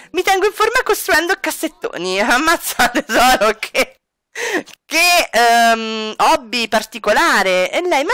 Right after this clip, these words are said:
davvero? Eh? Perché avrei bisogno di un mobile a casa mia. Beh, ora, cara, non mi sembra il caso di approfittarne, mm, detto proprio tra noi.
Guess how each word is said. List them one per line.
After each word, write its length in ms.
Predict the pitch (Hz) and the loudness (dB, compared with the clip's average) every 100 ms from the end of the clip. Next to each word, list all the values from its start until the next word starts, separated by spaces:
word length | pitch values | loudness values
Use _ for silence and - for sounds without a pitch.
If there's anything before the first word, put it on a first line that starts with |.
| 523 | -2
davvero? 540 | 554 427 254 202 202 294 - - | -2 0 2 4 4 2 0 -2
Eh? 280 | 269 508 - | -2 -2 -6
Perché 200 | 330 403 | -4 -2
avrei 220 | 403 392 | 0 0
bisogno 320 | 359 311 403 | 0 -2 -4
di 80 | 339 | -4
un 80 | 294 | -2
mobile 280 | 233 175 190 | -2 0 -2
a 40 | |
casa 240 | 196 185 175 | -2 -4 -4
mia. 240 | 170 160 - - _ | -2 -4 -4 -18 _
Beh, 180 | - | 2
ora, 220 | 180 190 - - | 4 4 0 0
cara, 240 | 170 156 | 2 2
non 140 | 151 | 0
mi 100 | 151 | -6
sembra 220 | 147 170 151 | -8 -6 -2
il 60 | |
caso 160 | 185 160 | -2 -2
di 60 | |
approfittarne, 760 | 147 - 151 - 147 143 135 135 147 | -4 -4 -16 -6 0 0 -2 -8 -8
mm, 300 | 143 139 139 | -12 -12 -10
detto 260 | 143 - | -10 -10
proprio 960 | 147 143 139 135 135 131 131 127 127 123 | -12 -8 -6 -4 -4 -6 -6 -6 -6 -8
tra 160 | - 143 | -8 -10
noi. 360 | 139 127 165 | -8 -8 -10